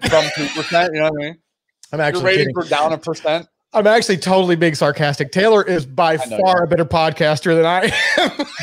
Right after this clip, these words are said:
Speaker 2: am. <laughs> He's much more professional. He stays on topic. <laughs> He's
Speaker 1: Right.
Speaker 2: well spoken. He doesn't, like, stumble over his fucking words every five seconds.
Speaker 1: Dude, I, okay.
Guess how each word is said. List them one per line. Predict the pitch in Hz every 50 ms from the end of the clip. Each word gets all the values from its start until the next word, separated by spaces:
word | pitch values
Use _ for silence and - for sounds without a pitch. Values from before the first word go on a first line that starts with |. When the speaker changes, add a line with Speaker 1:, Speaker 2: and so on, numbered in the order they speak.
| -
Speaker 2:
am. | - - - - 349
<laughs> | 339 247
He's | - 220 190
much | 208 247 254 - -
more | 226 214
professional. | - - 185 160 - 214 220 226 214 - 214 208 208 185
He | 180 190
stays | - - 214 190 180 160
on | 165 151 143
topic. | 147 - - 214 226 226 226 226 226 214 220 214 - -
<laughs> | - 277 - - - 214 220 175 190 185 - - -
He's | - 185 170
Speaker 1:
Right. | 160
Speaker 2:
well | 180 - 120 117 123 135
spoken. | 190 190 202 196 202 220
He | 196 175
doesn't, | 175 190 180 185 170
like, | 165 170 160
stumble | - - - 175 175 170 170 160
over | 156 156
his | 156 143
fucking | - - 165 151 - 151 143
words | 147 160 170 170 156
every | 175 170 165 170
five | 156 - 160 156 147
seconds. | 139 160 156 151 - 151 143 _ _ _ _ _ _ - - - - - - - -
Speaker 1:
Dude, | - 139 127 120 117 - - _ _ _ _ _ -
I, | 139 139 131 - _ _ _ _ - - - - - -
okay. | - 151 151 143 135 131 - -